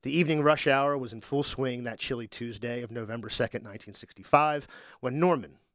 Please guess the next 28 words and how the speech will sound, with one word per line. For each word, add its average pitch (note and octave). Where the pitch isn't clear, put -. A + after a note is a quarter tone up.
driving C3
an A#2+
old D#3
borrowed C#3+
Cadillac G#2
with G2+
his G2
infant C3+
daughter C3
behind C3+
him C3+
in A2+
a G#2
car D3
crib C#3
and A2+
a G#2+
gallon C#3
jug C3+
of C3+
kerosene C#3
beside C3+
him A2+
in A#2
a A#2
wicker A#2+
picnic -
basket, G#2+